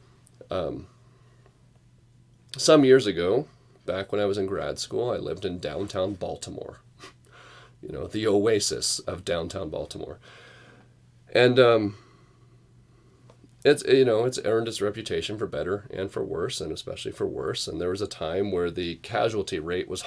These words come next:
higher than the rate in the, uh, war in Afghanistan to the, to date for that same year. And that was where we lived.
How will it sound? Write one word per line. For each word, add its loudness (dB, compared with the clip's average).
higher -2
than -6
the -4
rate -6
in 0
the, -4
uh, -6
war 0
in -2
Afghanistan -4
to -4
the, -2
to -6
date -4
for -4
that -6
same -6
year. -6
And 2
that 6
was 4
where 6
we 4
lived. 4